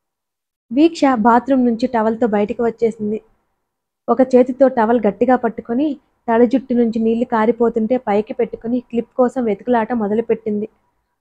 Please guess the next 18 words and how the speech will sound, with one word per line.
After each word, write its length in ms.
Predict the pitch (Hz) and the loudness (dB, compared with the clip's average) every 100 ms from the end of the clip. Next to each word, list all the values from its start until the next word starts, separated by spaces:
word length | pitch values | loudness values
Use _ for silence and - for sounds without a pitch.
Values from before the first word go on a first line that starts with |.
| - | 0
ఆ 140 | 262 254 | 2 2
ఫ్లోర్లోనే 600 | 254 254 269 269 254 240 | 4 4 4 2 2 2
గగన్ 360 | 214 202 247 | 2 4 2
వాళ్ళు 260 | 247 233 233 | 2 2 2
ఉంటారు, 400 | 214 208 220 220 - | 0 0 -2 -4 -4
లేకపోతే 520 | 220 220 226 226 208 226 | -4 -2 -2 -2 -2 -2
తను 240 | 214 214 | 0 0
ఉంటుంది. 420 | 220 214 214 202 - _ _ - | 0 0 -2 -4 -10 _ _ 0
మరొకరు 380 | 247 262 254 240 | 2 2 2 2
తన 180 | 233 226 | 2 0
గదిలోకి 460 | 214 220 247 247 | 0 2 2 2
వస్తారు 440 | 240 226 233 220 - 220 | -2 -2 -2 -2 -4 -4
అనే 200 | 226 226 | -6 -4
ఆలోచన 500 | 208 226 226 220 233 - | 0 0 0 -2 -8 -4
లేదు 280 | 214 208 208 | -2 0 0
ఆమెకి. 380 | 226 214 202 214 _ _ _ _ _ _ _ _ _ 233 | 0 -2 -6 -10 _ _ _ _ _ _ _ _ _ -2
అంతేకాక 680 | 240 285 294 247 226 214 214 _ 208 | 2 4 4 2 0 -2 -4 _ -2
ధరణి 460 | 214 226 247 247 | 0 2 2 0